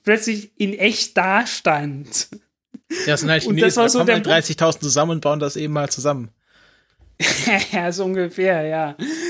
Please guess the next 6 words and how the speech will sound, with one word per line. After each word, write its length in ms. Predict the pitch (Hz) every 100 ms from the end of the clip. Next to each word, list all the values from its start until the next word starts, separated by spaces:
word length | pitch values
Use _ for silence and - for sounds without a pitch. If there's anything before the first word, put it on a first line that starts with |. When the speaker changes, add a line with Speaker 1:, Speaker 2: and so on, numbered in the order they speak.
| 311 -
Speaker 1:
Äh, 340 | 190 196 208 202
und 300 | 214 214 - _ _ _ _ _ _ -
also, 280 | 190 202 220
äh, 60 | 214 196 202 196 185 190
äh, 300 | 180 185
äh, 80 | 180